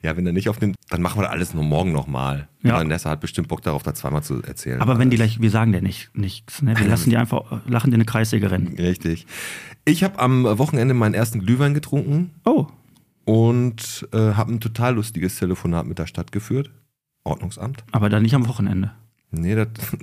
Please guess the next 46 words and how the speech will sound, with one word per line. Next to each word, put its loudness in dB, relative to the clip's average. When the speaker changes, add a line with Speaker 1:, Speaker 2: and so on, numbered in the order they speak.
Speaker 2:
Oder 4
du, 4
Speaker 1:
<laughs> -
am 0
Speaker 2:
du 2
hast 2
einen 4
Speaker 1:
Wochenende. 4
Speaker 2:
Glühwein 6
getrunken 4
und 4
dachtest, 0
äh, -2
ja, 4
Speaker 1:
Nee, 4
Speaker 2:
okay. 4
Speaker 1:
nee, 4
also -2
da, 2
letzte -2
Woche -2
hab -10
ich -12
das -18
geführt. -4
Und -4
das -8
Proble-, -4
also -4
ja, -4
du 0
musst -2
das -4
ja 0
führen -2
in -2
einem -2
Zeitrahmen -2
von, -4
ich -16
sag -10
mal 0
so -2
zwischen -4
neun 2
und -4